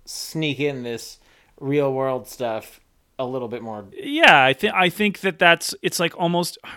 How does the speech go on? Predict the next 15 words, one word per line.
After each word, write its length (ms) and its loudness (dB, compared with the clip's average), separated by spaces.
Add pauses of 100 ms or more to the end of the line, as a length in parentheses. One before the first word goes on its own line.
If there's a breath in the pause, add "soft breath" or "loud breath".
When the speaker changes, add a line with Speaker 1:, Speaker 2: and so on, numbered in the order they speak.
Speaker 2:
I 100 2
don't 80 0
wanna 140 0
say 160 0
it's 160 -4
a 60 -6
shtick, 580 -2 (160)
because 380 -4
that 220 0
seems 380 -8
to 120 -8
make 260 -4
it 180 -8 (540)
less 500 0 (140)
than 300 -6